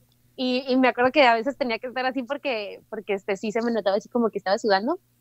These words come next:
Pero de todas formas estaba muy padre y la neta la experiencia estuvo muy chida. Y, este, pues, quién sabe, a lo mejor y luego se retoma el proyecto, a lo mejor, quién sabe.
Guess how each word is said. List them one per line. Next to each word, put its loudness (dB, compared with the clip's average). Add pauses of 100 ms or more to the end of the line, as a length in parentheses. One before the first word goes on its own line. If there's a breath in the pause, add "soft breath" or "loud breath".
(480)
Pero 8
de 8
todas 4
formas -2
estaba 4
muy 0
padre 4
y -2
la 2
neta -2
la 0
experiencia -8
estuvo -4
muy -6
chida. -2 (540)
Y, 0
este, 0
pues, -2
quién -2
sabe, 4
a 4
lo 0
mejor 0
y 4
luego 4
se -2
retoma 2
el 0
proyecto, 2
a 8
lo -4
mejor, -4
quién -4
sabe. 2